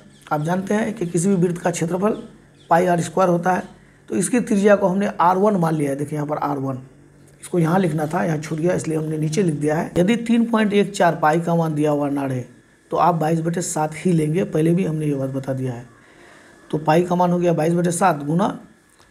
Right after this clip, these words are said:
इसकी त्रिज्या आर वन है, दस पॉइंट पाँच गुना दस पॉइंट पाँच, चूँकि square है इसलिए दस पॉइंट पाँच को हमने दो बार गुना कर दिया है। इन सबको देखिए, सात से सबसे पहले हमने इसको काट दिया है,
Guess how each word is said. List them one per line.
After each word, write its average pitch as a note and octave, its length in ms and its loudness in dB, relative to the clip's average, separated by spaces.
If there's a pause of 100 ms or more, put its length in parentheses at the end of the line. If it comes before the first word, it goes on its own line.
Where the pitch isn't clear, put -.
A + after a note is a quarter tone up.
इसकी F3 200 -4
त्रिज्या F3 380 2
आर D#3+ 160 4
वन F3+ 200 2
है, C#3 380 -4
दस F3+ 240 0
पॉइंट D#3 240 -2
पाँच F#3+ 220 0
गुना F3+ 200 0
दस D3 140 -2
पॉइंट C#3+ 260 -4
पाँच, C3+ 180 -6
चूँकि D3 220 -2
square F3+ 260 2
है F3 60 4
इसलिए F3 260 0
दस E3 200 -2
पॉइंट D3 200 -4
पाँच C#3+ 160 -4
को D3 100 -8
हमने F3 200 -4
दो C#3+ 140 -4
बार C#3+ 140 -2
गुना C#3 200 -4
कर D3 140 -4
दिया E3+ 220 0
है। - 140 -8 (420)
इन G#3+ 180 2
सबको G3+ 480 0
देखिए, E3 220 2
सात E3+ 320 2
से G#3 100 -8
सबसे E3+ 240 -10
पहले F3 120 0
हमने D#3 160 -2
इसको D3+ 200 -6
काट D3 200 -2
दिया E3+ 220 0
है, - 80 -4